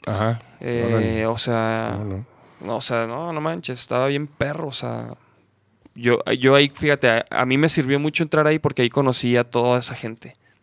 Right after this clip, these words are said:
Speaker 1: Ok.
Speaker 2: Y fue Fabián Peña el que, el que como que nos empezó a acoplar y a invitar a tocadas y, y no sé si te acuerdas, pues, ¿no? De la Puerta veintidós y, y
Speaker 1: Sí, claro.
Speaker 2: todo ese rollo. Ahí íbamos y,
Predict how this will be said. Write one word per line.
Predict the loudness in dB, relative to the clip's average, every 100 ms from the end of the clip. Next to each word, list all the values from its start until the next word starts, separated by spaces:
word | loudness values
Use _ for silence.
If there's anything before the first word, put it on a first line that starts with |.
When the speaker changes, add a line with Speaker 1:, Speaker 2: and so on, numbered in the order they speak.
| -16
Speaker 1:
Ok. | -16 -16 -16 -16 -16 _ _ _ _ -12 -4
Speaker 2:
Y | 0
fue | 2 2
Fabián | 4 4 4
Peña | 2 2
el | 0
que, | 0 2 2 -2 -6 -16 -20 -20 -20 -20 _ _
el | -6
que | -4 -2
como | 0 0
que | 0
nos | -4 -2
empezó | -4 -4 -4
a |
acoplar | -4 -4 0 2 4 2 0
y |
a |
invitar | -4 -4 0 0
a |
tocadas | -2 -2 0 2 0 -2 -4 -8
y, | -10 -12 -14 -20 -20 -20 -20 -20 -20 _ -6
y | -2
no | 0
sé | 0
si | 0 0
te |
acuerdas, | 2 2 2
pues, | -2 -6 -8 -18
¿no? | -6 0 4
De | 4
la | 2
Puerta | 0 2
veintidós | 2 0 0 4 4 4 2 0
y, | -4 -6 -10 -14
y | -12 -6
Speaker 1:
Sí, | -6
claro. | 0 2 4
Speaker 2:
todo | 2
ese | 2
rollo. | 4 4 6 4 4
Ahí | 2 0
íbamos | -2 0 0 -2 -2
y, | -4 -6